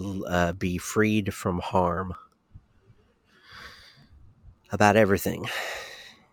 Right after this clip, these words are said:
and that the, the maelstrom won't come for them eventually. It is, and it's going to.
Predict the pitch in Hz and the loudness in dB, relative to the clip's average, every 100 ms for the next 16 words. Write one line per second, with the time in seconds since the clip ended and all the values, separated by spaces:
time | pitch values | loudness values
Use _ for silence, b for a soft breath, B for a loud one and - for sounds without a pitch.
0 | - 101 101 104 - 95 92 - 95 92 | -4 2 6 6 4 2 0 0 0 4
1 | 104 101 - 98 95 95 - 95 87 90 | 4 4 2 2 2 0 2 0 0 -2
2 | 92 87 87 87 - 92 90 - _ 110 | 0 0 -2 -2 -4 -6 -6 -10 _ 2
3 | 107 120 85 - 98 92 90 - 117 117 | 6 6 4 -2 -4 -2 -2 -2 2 2
4 | 92 - 95 | 2 -2 -8